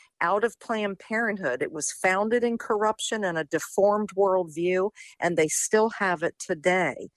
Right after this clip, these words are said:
And so, na-, in, you know, the interesting thing is when Doctor Nathanson went to Planned Parenthood up in New York in the late nineteen sixties to persu-, try to persuade them to join with the abortion,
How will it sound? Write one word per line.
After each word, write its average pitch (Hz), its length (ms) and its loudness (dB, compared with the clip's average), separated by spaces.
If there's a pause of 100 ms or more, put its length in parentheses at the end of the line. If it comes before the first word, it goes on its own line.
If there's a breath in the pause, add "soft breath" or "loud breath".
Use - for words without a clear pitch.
(400 loud breath)
And 185 160 2
so, 196 520 4
na-, 196 200 2
in, 202 200 -2 (260 soft breath)
you 208 100 0
know, 196 80 6
the 202 160 4
interesting 285 420 2
thing 247 220 0
is 156 140 -2
when 175 160 -2
Doctor 180 380 0
Nathanson 175 720 -4
went 349 220 2 (200)
to 165 360 2
Planned 165 300 0
Parenthood 170 460 0
up 165 160 0
in 165 100 2
New 160 100 -2
York 208 440 2
in 156 240 -2 (260 loud breath)
the - 80 -4
late 175 200 4
nineteen 165 440 -4
sixties - 640 0
to 190 140 0
persu-, - 520 -2 (120)
try 226 240 0
to 233 80 -2
persuade - 560 -6
them 156 160 -4
to 156 80 -2
join 226 460 2
with 170 160 -2
the 165 80 -4
abortion, 151 560 -2